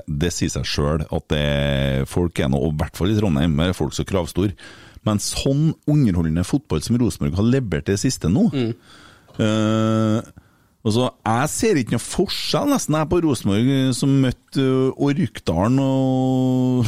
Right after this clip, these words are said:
Speaker 1: og det, det i dag, liksom. Og jeg synes vi er gode, og vi har vært gode lenge. Eh, det var en fryd å se det mot Hafnarfjordur også. Det var en klok kamp vi spilte på Island.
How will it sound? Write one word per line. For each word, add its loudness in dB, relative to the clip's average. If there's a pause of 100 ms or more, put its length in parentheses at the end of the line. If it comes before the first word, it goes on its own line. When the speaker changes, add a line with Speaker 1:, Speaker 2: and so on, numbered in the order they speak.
(140)
Speaker 1:
og -4
det, 2
det 2
i 0
dag, 0
liksom. 2 (380)
Og 0
jeg 0
synes 0
vi 2
er 2
gode, 2 (600)
og 2
vi 2
har 0
vært 2
gode 4 (180)
lenge. 2 (840)
Eh, 0
det 0
var 2
en 0
fryd 0
å 2
se 0
det 0
mot 0
Hafnarfjordur -2
også. 2
Det 2
var 2
en -2
klok -2
kamp -2
vi 0
spilte -4
på -2
Island. 0